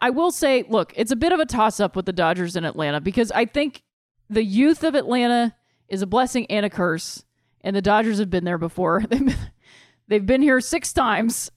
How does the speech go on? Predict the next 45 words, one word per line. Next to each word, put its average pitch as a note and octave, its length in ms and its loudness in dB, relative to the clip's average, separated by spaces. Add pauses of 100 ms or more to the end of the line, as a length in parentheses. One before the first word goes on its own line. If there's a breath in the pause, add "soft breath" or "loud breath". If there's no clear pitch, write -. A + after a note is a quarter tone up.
and A3 280 2
so A3+ 300 4
they G#3+ 180 4
lost A3 340 2
the C#4+ 80 4
World A#3+ 260 2
Series A#3+ 300 0
last A#3 300 0
year. A#3 180 4
They've G#3 180 0
got F#3 140 0
a E3 40 0
chip C4 240 -2
on C4 80 0
their B3 120 -2
shoulder. A3 460 2 (440 soft breath)
Let's A3 260 0
see, F#3 240 0
who's G#3 240 -2
gonna A#3+ 160 0
be B3 140 0
a B3 60 2
hero? D4 540 2 (360)
Kike C4+ 500 2
coming A#3+ 240 0
out? A#3 200 0
I A3+ 80 2
don't A3 120 0
know. E3 140 -2 (220)
Anyway, G3 320 0
I F#3 80 0
feel D4 180 0
terrible C#4+ 460 2
saying B3 260 0
that A#3 100 -2
the A#3 80 0
Dodgers A3 340 2
probably A3 240 2
aren't A3 160 0
gonna G#3 140 0
win, A#3 320 2
but G#3 340 2 (480)
I'm A3+ 120 0
not A#3+ 160 2
sure. E4+ 340 2